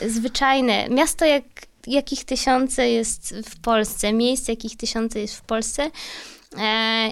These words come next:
i jakoś tak mnie niesamowicie to zauroczyło, e, że noszę właśnie nawet, mam takie, wydaje mi się, to już są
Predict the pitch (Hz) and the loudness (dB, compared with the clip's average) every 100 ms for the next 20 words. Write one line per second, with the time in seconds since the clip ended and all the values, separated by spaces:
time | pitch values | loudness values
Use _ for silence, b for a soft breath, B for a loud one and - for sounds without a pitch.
0 | - 247 247 254 262 247 - 294 277 269 | -2 0 4 4 2 -2 -2 -2 0 2
1 | 269 262 269 269 262 269 254 233 247 240 | 2 2 0 0 -2 -4 -2 0 0 0
2 | 240 - 247 247 240 240 247 - 233 220 | -4 -2 0 2 2 0 -4 -6 -4 -2
3 | 220 220 226 220 220 226 240 247 - 226 | 0 -2 -4 -6 -4 0 2 2 0 0
4 | 220 226 - 220 220 220 220 - B B | -2 -2 0 0 0 0 -4 -8 B B
5 | B - 233 240 233 233 - 233 226 226 | B -2 0 2 0 0 2 4 2 0
6 | 226 220 240 254 262 247 247 - | 0 2 2 2 0 0 0 0